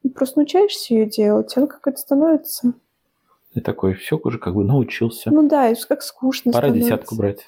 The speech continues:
Speaker 1: <laughs> Да. Время пришло.
Speaker 2: Да.
Speaker 1: Да, как будто бы я так научаюсь каким-то способом действовать, и этот способ, он просто закрепляется, а все остальные не, не, не, не приходят.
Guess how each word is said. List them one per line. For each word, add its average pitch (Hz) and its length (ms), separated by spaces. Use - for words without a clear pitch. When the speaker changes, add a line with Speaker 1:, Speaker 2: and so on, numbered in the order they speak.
Speaker 1:
<laughs> - 220
Да. 320 420
Время 208 240
пришло. 226 520
Speaker 2:
Да. 113 680
Speaker 1:
Да, 269 200
как 247 140
будто 240 200
бы 247 100
я 240 60
так 254 180
научаюсь 262 400
каким-то 240 340
способом 240 600
действовать, 247 840
и 214 40
этот 220 200
способ, 311 600
он 262 200
просто 254 560
закрепляется, 262 840
а - 20
все 233 180
остальные 254 500
не, 233 120
не, 226 280
не, 240 140
не 254 180
приходят. 226 600